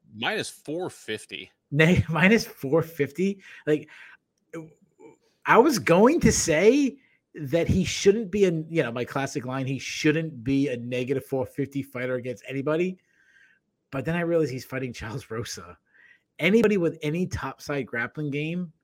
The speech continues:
Speaker 2: which Nathaniel Wood has, should,
Speaker 1: Mm.
Speaker 2: should be a massive favorite against Charles Rosa at this point in their career. I expect Wood to close the distance, take the fight to the ground, take Rosa down. Um, and the fight looks like pretty much of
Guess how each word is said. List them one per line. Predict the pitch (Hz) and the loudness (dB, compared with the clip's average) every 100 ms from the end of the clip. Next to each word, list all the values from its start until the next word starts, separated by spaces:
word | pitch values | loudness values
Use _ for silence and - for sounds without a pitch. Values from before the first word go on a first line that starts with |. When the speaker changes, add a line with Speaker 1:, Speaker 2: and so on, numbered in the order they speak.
| _ _ | _ _
Speaker 2:
which | 131 135 - | -4 -4 -4
Nathaniel | 123 - 135 139 123 | -6 -4 -4 -2 -2
Wood | 127 | -2
has, | 107 110 127 147 - - | -4 -8 -6 -6 -10 -14
should, | - 151 123 | -10 -6 -6
Speaker 1:
Mm. | 110 98 | -8 -10
Speaker 2:
should | - 214 | 0 2
be | 208 123 | 2 -2
a | |
massive | 107 104 - 110 | -2 -8 -8 -10
favorite | 113 107 104 | -8 -10 -10
against | 95 107 - | -12 -14 -10
Charles | 110 104 107 | -10 -10 -12
Rosa | 101 98 | -12 -12
at | 95 | -14
this | 101 - | -16 -14
point | 107 101 | -12 -12
in | |
their | 95 | -14
career. | - 104 95 - _ - _ _ - | -8 -8 -8 -14 _ -20 _ _ -4
I | 127 | 4
expect | 151 151 - 147 107 | 4 4 0 -2 0
Wood | 120 135 | 0 0
to | - 120 107 | 0 -2 -4
close | - 120 123 | -4 -4 -2
the | 139 | -4
distance, | 110 107 127 135 - - | -4 -6 -8 -10 -12 -16
take | - 113 | -10 -8
the | 117 | -8
fight | - 120 - | -8 -8 -6
to | |
the | 131 | -8
ground, | 117 110 107 120 - _ _ - | -4 -4 -4 -6 -10 _ _ -6
take | 120 113 | -4 -2
Rosa | 117 120 139 | -2 0 -2
down. | 117 107 110 123 - _ _ _ _ 107 | -2 -4 -4 -8 -12 _ _ _ _ -14
Um, | 104 104 101 _ _ _ _ _ | -12 -10 -14 _ _ _ _ _
and | 113 117 110 110 - _ | -8 -4 -4 -6 -10 _
the | - | -12
fight | - 120 120 | -6 -6 -4
looks | 123 | -4
like | 131 - | -4 -2
pretty | 120 | -2
much | 117 127 | -2 -2
of | 131 113 | -4 -6